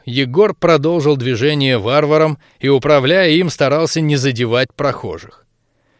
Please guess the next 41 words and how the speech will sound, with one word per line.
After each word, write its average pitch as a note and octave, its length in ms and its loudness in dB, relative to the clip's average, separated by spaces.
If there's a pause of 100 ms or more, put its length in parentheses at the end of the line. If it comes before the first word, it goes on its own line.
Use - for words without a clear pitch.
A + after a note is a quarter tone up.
(140)
Народ F3+ 360 2
в G3 60 -4
Рокуэне F#3+ 560 2
как-то F3+ 480 -2
остро C3 560 -2
реагировал C3 580 -2
на D#3+ 120 0
него, C#3+ 240 2
не A2+ 100 -4
то C3 160 -6
что C3+ 220 -4
в B2 80 -4
жизни. A2+ 460 -4 (380)
Вроде C3 300 -2
бы C#3 140 0
в C3+ 40 2
Америке C#3 460 0
бомжи B2+ 720 0
чуть C3+ 260 -8
ли C#3 100 -2
не C3+ 140 -2
посреди C3+ 460 -2
улицы D#3 400 -2
справляют A#2+ 580 -2
нужду A#2 400 -4
и D3 80 2
песни D3 440 -2
поют. G2 420 -10 (240)
И A#2+ 160 -6
ничего, G#3+ 440 0
люди D#3+ 280 0
просто G3 360 -4
мимо F#3+ 300 0
проходят. - 580 -8 (300)
А G#2+ 140 -4
тут C3+ 180 -6
он C#3 120 -2
прям C#3 220 0
в - 60 -14
центре C#3+ 400 0
внимания. C#3+ 600 0